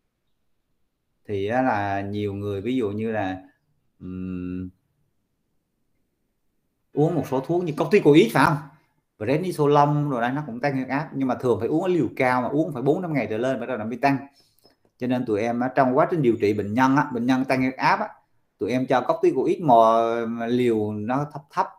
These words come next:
hoặc liều trung bình hai chục mi-li-gam prednisolone rơi xuống á, mà trong vòng năm ngày á, thì cái huyết áp nó không có ảnh hưởng đáng kể đâu nhé, tụi em đừng có lo. Bởi vì liều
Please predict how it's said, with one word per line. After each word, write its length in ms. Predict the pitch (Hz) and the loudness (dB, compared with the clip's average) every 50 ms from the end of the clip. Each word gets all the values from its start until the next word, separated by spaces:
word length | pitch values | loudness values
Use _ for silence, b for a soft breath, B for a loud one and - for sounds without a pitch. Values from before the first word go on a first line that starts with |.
| _ _ - | _ _ -16
hoặc 180 | 123 113 101 113 | -12 -10 -6 -2
liều 120 | 110 98 98 | -2 -2 -2
trung 160 | 117 117 123 | -4 -6 -2
bình 200 | 123 120 110 107 | -2 -2 -2 -2
hai 160 | 101 107 117 117 | -4 -6 -6 -6
chục 200 | - 110 - - | -6 -8 -8 -6
mi-li-gam 560 | 120 123 123 120 123 120 120 123 123 123 117 | -6 -4 -4 -4 -4 -2 -2 -2 -2 -2 -2
prednisolone 560 | 107 101 127 151 160 147 143 123 117 117 117 - | -4 -2 -2 -2 -4 -4 -6 -6 -6 -6 -6 -6
rơi 100 | 117 117 | -8 -8
xuống 300 | - - 160 170 185 202 | -4 -4 -4 -4 -4 -6
á, 60 | 202 _ _ _ _ _ _ _ _ _ _ _ _ _ _ _ | -12 _ _ _ _ _ _ _ _ _ _ _ _ _ _ _
mà 80 | - 104 - | -12 -8 -6
trong 140 | 117 120 | -4 -2
vòng 200 | 117 120 113 104 | 0 0 0 2
năm 240 | 120 135 135 135 131 | 2 4 4 4 4
ngày 260 | 135 139 135 120 110 | 4 4 4 4 2
á, 100 | 123 - - - - _ _ _ _ _ - | 0 0 -2 -6 -20 _ _ _ _ _ -8
thì 140 | - 110 104 | -6 -4 -2
cái 140 | 120 135 147 | -2 0 0
huyết 160 | 156 170 170 | 0 -2 -2
áp 180 | - 160 190 208 | 0 -2 -2 -2
nó 60 | 202 | 0
không 180 | - - 190 165 | 2 2 2 2
có 60 | 151 | 2
ảnh 160 | - 147 151 | 0 0 2
hưởng 180 | 135 139 143 147 | 2 0 0 0
đáng 180 | 151 160 180 170 | -2 -4 -4 -2
kể 160 | - 123 117 | -2 -2 0
đâu 100 | 127 147 | -2 -2
nhé, 160 | 139 131 131 143 143 | -4 -4 -6 -6 -4
tụi 80 | - | -6
em 120 | 107 110 117 | -4 -4 -4
đừng 120 | 113 101 | -4 -4
có 60 | 98 | -4
lo. 320 | 101 110 120 123 123 120 _ _ _ _ _ _ _ _ _ _ _ _ - | -6 -6 -6 -8 -10 -12 _ _ _ _ _ _ _ _ _ _ _ _ -4
Bởi 120 | 104 113 131 | -2 0 2
vì 80 | 156 151 | 4 4
liều 320 | 131 120 120 120 113 104 | 6 6 6 6 6 6